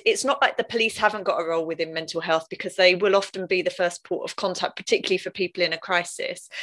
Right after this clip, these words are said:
Um, but somehow this we've got a disconnect between, and an imbalance between how those two agencies should be working together, um, and, and, and it's, and it's clearly gone wrong somewhere on the, on the sim model. So,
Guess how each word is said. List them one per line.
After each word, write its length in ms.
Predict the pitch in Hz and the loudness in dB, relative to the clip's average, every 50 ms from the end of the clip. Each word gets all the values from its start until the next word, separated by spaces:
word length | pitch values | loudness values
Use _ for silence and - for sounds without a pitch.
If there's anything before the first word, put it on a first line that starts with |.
| - - - - - | -10 -10 -8 -2 0
Um, 200 | 185 180 180 175 - - - _ - | 0 0 0 -2 -12 -20 -8 _ 2
but 120 | 214 196 | 2 2
somehow 800 | - - - 269 277 262 254 - 208 202 180 165 165 165 165 160 - | 2 2 4 4 4 4 4 2 2 2 2 4 4 4 4 2 2
this 460 | - 220 - - - - - - - _ _ _ _ _ - - 185 180 | 0 0 0 0 -6 -6 -8 -8 -10 _ _ _ _ _ -14 -12 -4 2
we've 220 | 190 196 180 - | 2 2 2 4
got 180 | - 247 - - | 2 2 4 4
a 40 | 180 | 2
disconnect 600 | - 240 214 - - - 214 185 170 - - - | 2 0 -2 -2 -2 -4 0 0 0 -2 -2 -12
between, 360 | - - - 196 180 180 175 | -10 -2 2 2 4 4 2
and 160 | - 190 180 | 0 0 0
an 100 | 175 175 - - | 0 0 0 0
imbalance 580 | - 220 202 196 180 175 170 165 156 160 - - | 0 2 2 4 4 4 4 4 2 0 -4 -6
between 320 | - 175 - - 180 175 | -4 -4 0 2 2 2
how 200 | 180 190 185 180 | 4 4 4 4
those 280 | 175 185 175 175 170 - | 4 4 2 2 2 -4
two 180 | - 202 185 - | -4 -4 -2 0
agencies 540 | - 180 175 175 175 170 160 - 175 165 - | 0 0 0 -2 -6 -8 -8 -8 -6 -4 -2
should 160 | - 180 - | -4 -4 -2
be 100 | 180 170 | -2 0
working 380 | 165 175 165 165 - - 170 | 2 2 2 2 -2 -8 -12
together, 580 | 170 - 160 - 175 170 170 - 170 160 151 156 - - - - - - - - - - | -10 -6 0 2 2 2 2 0 0 0 0 0 -4 -10 -12 -10 -10 -10 -12 -8 0 2
um, 400 | 185 170 170 165 170 170 165 - - - | 4 4 4 2 0 -6 -6 -6 -2 0
and, 160 | 180 175 - - | 0 0 0 -2
and, 220 | 185 165 170 - - - | -4 -4 -6 -6 0 2
and 140 | 180 170 | 2 2
it's, 260 | 170 - - - - - - | 2 0 -2 -6 -10 -4 -4
and 100 | 185 165 | -2 0
it's 180 | 170 - - | -2 -2 -4
clearly 640 | - - - - - 226 220 220 214 208 190 175 147 | -10 -8 -6 -2 2 4 4 4 4 2 2 0 2
gone 240 | - 185 165 170 165 | 2 2 2 2 0
wrong 280 | 185 180 165 165 165 | -2 -2 -2 -4 -6
somewhere 440 | - - 185 170 170 170 160 160 165 | -6 -6 -6 -2 0 0 0 0 -2
on 120 | 160 160 156 | -4 -6 -2
the, 300 | 175 165 160 160 160 - | -2 0 2 2 0 0
on 160 | - 180 175 | -4 -6 -6
the 100 | 156 180 | -6 -8
sim 340 | - - - 190 175 170 165 | -6 -2 0 0 0 0 -2
model. 400 | 160 156 151 156 156 147 151 151 | -6 -8 -6 -6 -6 -6 -6 -8
So, 440 | - - - 196 175 170 170 170 | -8 -4 0 2 4 6 8 6